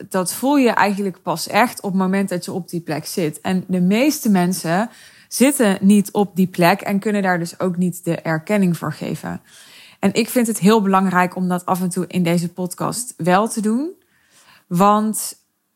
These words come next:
ondanks dat je er zelf voor kiest om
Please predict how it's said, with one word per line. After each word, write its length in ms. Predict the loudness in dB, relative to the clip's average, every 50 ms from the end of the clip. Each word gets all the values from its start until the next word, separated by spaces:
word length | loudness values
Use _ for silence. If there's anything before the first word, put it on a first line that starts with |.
| _ _ _ _ _ _ _ _ _ 0
ondanks 460 | 2 4 6 6 6 4 4 2 0 -2
dat 160 | -4 -4 -2
je 80 | -2
er 180 | -2 0 0 0
zelf 480 | 0 2 4 4 6 6 4 2 -2 -4
voor 320 | -8 -6 -4 -4 -4 -2
kiest 680 | 2 4 4 4 4 2 -2 -6 -8 -10 -14 -14 _ _ _ _ _ _ _ _ _ _ 2
om 520 | 4 4 6 6 4 2 0 -2 -4 _